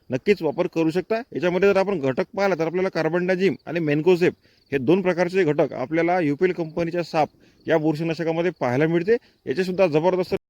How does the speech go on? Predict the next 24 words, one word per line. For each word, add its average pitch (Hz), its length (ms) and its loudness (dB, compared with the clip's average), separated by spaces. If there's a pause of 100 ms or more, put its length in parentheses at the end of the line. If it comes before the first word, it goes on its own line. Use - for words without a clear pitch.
(240)
रिझल्ट 131 380 0
आपल्याला 160 360 0
हरभरा 143 320 0
पिकामध्ये 160 480 -2
पाहायला 131 260 2
मिळणार 147 340 4
आहे. 165 180 2 (380)
शेतकरी 185 240 0
मित्रांनो, 196 400 2
याचा 190 200 0
वापर 170 260 4
करत 185 220 -4
असताना 190 280 -2 (320)
आपण 196 260 0
तीस 185 300 -4
ते 208 60 4
पस्तीस 185 380 0
ग्रॅम 175 180 0 (140)
पंधरा 143 220 0
लिटरच्या 175 320 0
पंपासाठी 170 440 0 (400)
हे 160 60 0
प्रमाण 170 300 2
घेऊन 170 220 2